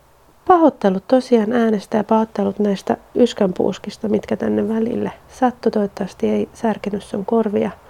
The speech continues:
jos mikrofoni tai noitten kuulokkeitten kautta kuuntelit. Mä toivotan sulle oikein hyvää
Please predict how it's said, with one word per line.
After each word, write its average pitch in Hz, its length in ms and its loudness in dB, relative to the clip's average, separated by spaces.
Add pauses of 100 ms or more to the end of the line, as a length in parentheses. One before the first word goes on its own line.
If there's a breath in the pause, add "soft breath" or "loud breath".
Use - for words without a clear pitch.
(640 loud breath)
jos 208 240 -2
mikrofoni 202 520 -4
tai 208 120 0
noitten 196 520 -4 (200 loud breath)
kuulokkeitten 220 560 2
kautta 214 340 -8
kuuntelit. 233 560 -4 (1900 loud breath)
Mä 226 60 0
toivotan 190 440 2
sulle 208 180 0
oikein 208 420 2
hyvää 175 320 -4